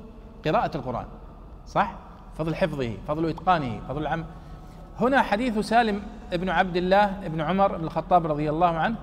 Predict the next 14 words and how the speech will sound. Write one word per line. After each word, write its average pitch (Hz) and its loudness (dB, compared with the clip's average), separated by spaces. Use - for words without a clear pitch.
آه، 131 2
يقول 226 2
عن 156 0
النبي 180 0
صلى 180 0
الله 160 -2
عليه 190 0
وسلم 180 6
قال: 214 4
"لا 208 8
حسد 214 -2
إلا 202 4
في 170 -2
اثنتين 151 -4